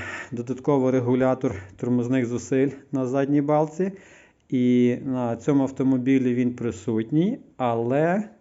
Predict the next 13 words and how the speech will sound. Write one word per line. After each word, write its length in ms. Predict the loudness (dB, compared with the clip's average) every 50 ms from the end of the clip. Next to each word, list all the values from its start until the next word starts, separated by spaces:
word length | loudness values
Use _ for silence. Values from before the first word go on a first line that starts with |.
| _ _ _ _ _ -8
є 340 | -6 -2 0 0 0 0 0 -2
одне 320 | -4 -2 -2 -2 0 0
но. 240 | 0 0 -2 -2 -4 -8 -12 -18 -20 -16 -12
Він 360 | -6 -2 -2 0 0 -2 -6 -10 -14 -20 -20 _ _ _ _ _ _ _ _ -6
не 300 | -4 -2 0 0 0 -2 -4 -4
працює. 600 | -4 -4 -4 -4 -2 0 0 0 0 -2 -4 -6 -10 -12 -12 -10
Е, 260 | -8 -6 -4 -4 -4
його 360 | -2 -2 -2 0 0 0 0
заміна 720 | -2 -2 -2 -2 0 0 2 2 2 2 0 0 -2 -2
не 160 | -2 -4 -4
є 380 | -4 -4 -2 0 0 0 0 -2 -6 -12 -18 -20 _ _ _ _ -8
рентабельною, 720 | -6 -6 -4 -2 -2 -2 0 0 0 0 0 -2 -2 -4
оскільки 640 | -4 -6 -8 -10 -12 -12 -8 -6 -4 -4 -4 -4